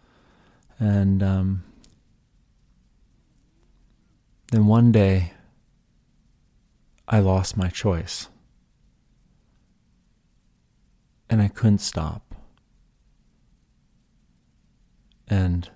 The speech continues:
you know, like, I, I tried, you know, "Let me just go out and have one or two drinks, just like everybody else, and then leave."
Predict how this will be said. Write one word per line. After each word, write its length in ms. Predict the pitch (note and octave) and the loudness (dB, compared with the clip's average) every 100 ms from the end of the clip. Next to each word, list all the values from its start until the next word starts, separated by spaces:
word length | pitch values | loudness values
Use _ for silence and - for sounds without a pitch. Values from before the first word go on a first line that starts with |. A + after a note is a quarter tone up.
| _ - | _ -6
you 100 | A2 | -2
know, 180 | F2+ | -2
like, 260 | F#2 F#2+ - | -2 -4 -4
I, 180 | F2+ F2+ F#2 _ _ _ _ _ _ - | -6 -6 -10 _ _ _ _ _ _ -8
I 120 | A#2 | -4
tried, 420 | A#2+ - F#2+ F#2+ G2 | -4 0 0 0 -2
you 80 | |
know, 220 | F2+ F2+ - _ | -2 -4 -8 _
"Let 140 | - C#3 | -4 2
me 140 | C3+ | 2
just 220 | A#2+ A#2+ | 2 -2
go 180 | - A2 | 0 2
out 60 | G#2 | 2
and 100 | F#2+ | 0
have 220 | G2 F#2 | 0 0
one 200 | F2+ F2+ | 0 -2
or 60 | F2+ | -2
two 200 | G2 F#2 | -4 -6
drinks, 500 | F2+ F2+ A2 - - _ _ _ _ - _ - | -6 -6 -8 -14 -20 _ _ _ _ -20 _ -6
just 220 | A#2 - | -4 0
like 160 | G#2 G2+ | 0 2
everybody 380 | F#2+ F#2 F2+ | 0 2 0
else, 360 | F2 E2+ F2+ - | 0 -2 -4 -4
and 100 | F#2+ | -2
then 200 | F2+ E2+ | 0 0
leave." 340 | F#2 F#2 F2 | -2 -4 -6